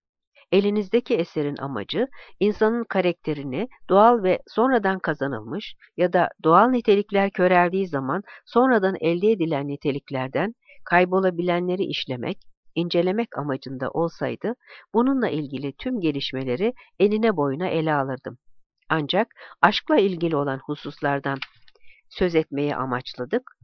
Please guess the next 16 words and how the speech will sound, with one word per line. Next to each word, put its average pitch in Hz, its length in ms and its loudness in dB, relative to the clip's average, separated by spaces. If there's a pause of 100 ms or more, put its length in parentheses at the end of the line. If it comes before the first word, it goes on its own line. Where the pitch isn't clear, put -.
(100)
yoksa 202 520 0
onları 185 380 0
anlatacak 175 600 -4
olsak 190 340 -4 (220)
sayfalar 196 600 -2
dolusu 139 340 -8
açıklama 160 540 -4
gerekirdi. 120 640 -10 (340)
Çünkü 202 420 -2 (160)
bu 196 80 -2
sorun 165 440 -6
çok - 260 -4
boyutludur. 131 640 -6 (1160)
Öykü. 180 400 -2 (880)
Bu 330 140 4
bağlamda 156 640 4